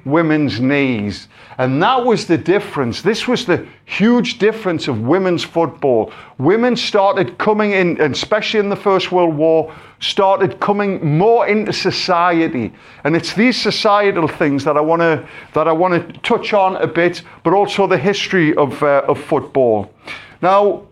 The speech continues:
prior to the Industrial Revolution,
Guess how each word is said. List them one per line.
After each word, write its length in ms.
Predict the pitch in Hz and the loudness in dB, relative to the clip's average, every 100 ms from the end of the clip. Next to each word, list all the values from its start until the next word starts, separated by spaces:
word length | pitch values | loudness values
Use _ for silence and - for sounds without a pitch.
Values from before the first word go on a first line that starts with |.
| _ _ _ _ _ _ _ | _ _ _ _ _ _ _
prior 520 | - 240 277 277 254 | 0 2 4 2 0
to 280 | - 240 226 | 0 0 2
the 140 | 208 | 2
Industrial 500 | 214 202 220 - 208 | 0 2 0 0 2
Revolution, 840 | 190 185 175 175 185 - 135 101 101 | 2 2 2 2 2 -2 -4 -4 -10